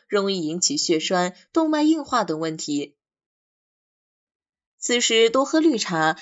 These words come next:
其中的儿茶素可以更好地预防胆固醇在血管壁上的沉积，同时还能起到降血糖的作用。而且绿茶中碱具有利尿作用，可缩短吸烟所带来的有害物质在体内的停留时间，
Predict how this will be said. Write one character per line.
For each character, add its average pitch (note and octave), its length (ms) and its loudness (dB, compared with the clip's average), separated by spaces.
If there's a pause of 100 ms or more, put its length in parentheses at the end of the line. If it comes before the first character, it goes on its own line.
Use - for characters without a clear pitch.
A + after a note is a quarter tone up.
(120)
其 C4 180 2
中 C#4 180 2
的 G#3+ 180 8
儿 G3 200 4
茶 G#3 240 -4
素 F#3 380 2 (100)
可 - 160 -2
以 F#3+ 100 4
更 C#4+ 220 -6
好 D#3 180 2
地 D#3 180 0
预 D#3+ 140 -4
防 D#3+ 220 -4
胆 D#3+ 160 -6
固 E3 160 0
醇 D#3 340 -4
在 G#3+ 220 -4
血 D4+ 220 0
管 E3 200 -4
壁 E3 120 -4
上 E3+ 180 -4
的 D#3 80 -8
沉 D3+ 240 -8
积， E3 400 -4 (540)
同 C4 200 0
时 A#3+ 220 0
还 A#3 160 -2
能 F3 140 -4
起 D#3 180 -2
到 F3+ 220 0
降 C#4 240 -2
血 D#3 160 -2
糖 D#3 280 -12
的 F#3+ 80 -10
作 A3 220 -2
用。 F3+ 340 -2 (880)
而 C4+ 160 4
且 B3+ 280 4
绿 D#4 160 8
茶 A#3+ 180 4
中 D#4 240 2
碱 F3 300 2
具 F3+ 100 -6
有 D#3 220 4
利 B3+ 160 -6
尿 C#4 240 -2
作 F3+ 240 0
用， E3+ 320 2 (280)
可 B3 200 2
缩 C#4 180 0
短 G#3 220 2
吸 C4 240 2
烟 D4 180 0
所 F#3 220 0
带 E3+ 160 -2
来 D3+ 100 0
的 D#3+ 120 -2
有 D#3 180 -2
害 B3+ 240 -6
物 G#3+ 160 -6
质 E3+ 440 2
在 G#3+ 200 0
体 D3+ 240 -2
内 B3+ 160 -6
的 G3+ 100 -2
停 E3 220 -8
留 D#3 160 -4
时 D#3 180 -4
间， D#3+ 400 -2